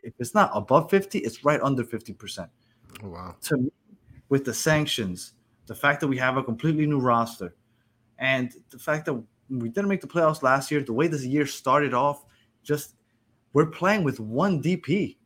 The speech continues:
Speaker 2: Yeah, one D P. I was gonna mention that. Yep.
Speaker 1: We're, we're playing with only one D P. I,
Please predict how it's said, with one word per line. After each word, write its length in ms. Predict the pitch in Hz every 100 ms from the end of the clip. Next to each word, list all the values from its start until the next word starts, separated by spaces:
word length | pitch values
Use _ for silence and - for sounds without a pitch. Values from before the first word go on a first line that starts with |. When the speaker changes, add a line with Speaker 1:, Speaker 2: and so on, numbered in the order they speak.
| _ -
Speaker 2:
Yeah, 240 | 110 87
one 300 | 85 101 123
D 160 | 120 120
P. 160 | 120
I 60 | 104
was 140 | 101
gonna 180 | 92 107
mention 340 | 104 107 - 90
that. 220 | 87 78
Yep. 200 | 98 104 _ _ 139
Speaker 1:
We're, 140 | 170
we're 180 | 156 180
playing 240 | 185 214
with 100 | 185
only 180 | 180 180
one 360 | 139 117 190 170
D 160 | 170
P. 300 | 170 202 180
I, 80 | 123